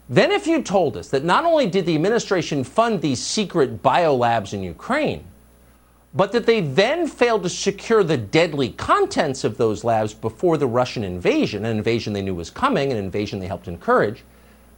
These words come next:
if you had told us that four days ago, we'd have dismissed you as a nut. It was just too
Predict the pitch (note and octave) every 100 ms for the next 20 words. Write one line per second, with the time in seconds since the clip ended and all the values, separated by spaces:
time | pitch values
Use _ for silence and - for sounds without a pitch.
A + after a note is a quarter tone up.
0 | - - C4 F4 - C#4 G3 D3 C#3 C#4
1 | - C4+ F#3+ C3 A#2 C3 C#3+ C#3 A#2+ -
2 | C#3 G#3 D4+ - E3 E3+ B2 B2 B2+ -
3 | E3+ G3+ D#4+ E4 - - - _ - -
4 | C#3+ F3+ F3 - - D3+ C#3